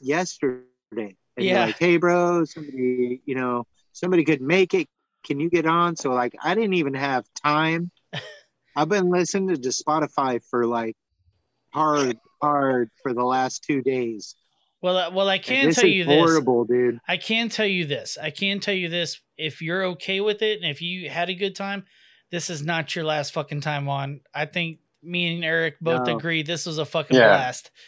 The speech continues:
Speaker 2: Yeah.
Speaker 1: Yeah, I think I've got, like, I probably would have another, another beer in me,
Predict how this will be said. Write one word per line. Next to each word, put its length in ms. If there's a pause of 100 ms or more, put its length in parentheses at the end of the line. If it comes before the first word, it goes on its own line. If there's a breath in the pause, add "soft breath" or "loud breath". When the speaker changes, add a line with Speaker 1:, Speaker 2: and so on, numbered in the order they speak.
(140 soft breath)
Speaker 2:
Yeah. 220
Speaker 1:
Yeah, 140
I 120
think 280
I've 200
got, 340
like, 380
I 180
probably 480
would 220
have 460
another, 460 (720)
another 380
beer 360
in 220
me, 280